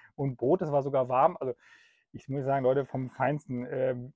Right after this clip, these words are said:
ich guck mal, ich hab dir das ja gegeben, vielleicht kannst du es als Shownote verlinken oder so ähnlich. Ich glaub, Shownote heißt das. Das Ding lohnt sich wirklich. Äh, eine ehemalige Molkerei mit ganz viel Liebe gemacht. Auch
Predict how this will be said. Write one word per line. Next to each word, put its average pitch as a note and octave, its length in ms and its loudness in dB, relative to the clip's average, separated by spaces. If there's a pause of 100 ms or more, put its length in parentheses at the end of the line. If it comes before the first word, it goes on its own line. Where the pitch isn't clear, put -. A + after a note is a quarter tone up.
ich C3+ 220 -10
guck E3+ 160 -4
mal, D#3 240 6
ich C#3 100 -8
hab - 100 -4
dir D3+ 80 0
das C#3+ 100 2
ja C#3 80 2
gegeben, C3 300 -4
vielleicht C#3 220 -4
kannst D3+ 240 -4
du D#3+ 60 -2
es C#3+ 120 -6
als D#3 240 -2
Shownote D#3 460 0
verlinken D#3+ 520 -2
oder D3 180 0
so C#3+ 80 -2
ähnlich. D3+ 460 -4 (120)
Ich - 80 -16
glaub, - 140 -8
Shownote C3 340 -10
heißt C#3 220 -4
das. E3+ 180 -4 (480)
Das C3 220 4
Ding C3+ 240 0
lohnt C#3 260 0
sich B2+ 220 -6
wirklich. C#3 640 -2
Äh, D3 220 -10
eine C3 180 -10
ehemalige C3 380 -2
Molkerei B2 920 2
mit A2+ 160 -10
ganz C#3+ 260 0
viel C3+ 160 -10
Liebe C3 260 -6
gemacht. B2 380 -4 (540)
Auch B2+ 300 2